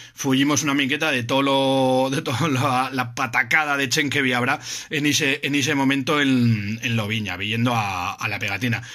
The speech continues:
Los cigarros que los han anunciado a zaguer hora y no me ha vagado ni de sentilos, o sea que ni de ella.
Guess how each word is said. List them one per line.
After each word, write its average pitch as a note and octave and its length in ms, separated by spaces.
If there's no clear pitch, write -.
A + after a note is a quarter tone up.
Los C#3+ 200
cigarros D#3 380
que B2+ 80
los B2+ 160
han C#3 100
anunciado C#3 440
a A2 100
zaguer B2 260
hora C3+ 260
y G#2 160
no C#3 180
me D3+ 100
ha D3+ 60
vagado C3+ 320
ni B2+ 140
de D3 120
sentilos, E3+ 760
o A2 140
sea A#2 140
que G2+ 80
ni A2 120
de F#3 80
ella. G#3+ 180